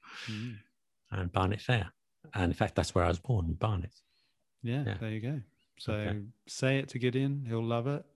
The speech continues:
Speaker 1: He'll think it's amazing.
Speaker 2: Yeah. Okay. And, uh, I'll give you one, just returning before we finish, because in, uh, I'll give you one more question about London.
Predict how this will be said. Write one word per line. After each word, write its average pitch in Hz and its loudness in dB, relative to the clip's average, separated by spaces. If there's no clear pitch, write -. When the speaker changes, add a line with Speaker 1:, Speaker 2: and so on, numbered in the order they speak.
Speaker 1:
He'll 127 -6
think 127 -6
it's - -16
amazing. 117 -4
Speaker 2:
Yeah. 135 6
Okay. 147 10
And, 160 12
uh, 170 10
I'll 175 12
give 277 12
you 254 12
one, 226 12
just 190 4
returning 208 8
before 240 6
we 220 8
finish, 131 4
because - 4
in, 143 8
uh, 139 6
I'll 143 6
give 151 6
you 147 8
one 160 10
more 147 10
question - 4
about 107 6
London. 98 4